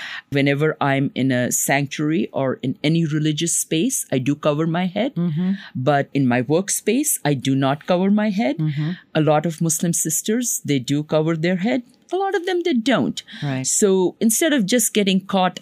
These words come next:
Speaker 1: up on just those things on an appearance on, of a woman,
Speaker 2: Yeah.
Speaker 1: I think we, we need to look at a tradition beyond that.
Speaker 2: Yeah.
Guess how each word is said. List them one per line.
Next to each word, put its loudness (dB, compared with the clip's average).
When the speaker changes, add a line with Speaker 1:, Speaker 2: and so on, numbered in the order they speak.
Speaker 1:
up 2
on 2
just -2
those 0
things 0
on 2
an 4
appearance 0
on, 0
of -8
a 2
woman, 2
Speaker 2:
Yeah. -2
Speaker 1:
I 2
think 4
we, 2
we 0
need 0
to 0
look 0
at 0
a 0
tradition -2
beyond 0
that. -2
Speaker 2:
Yeah. -4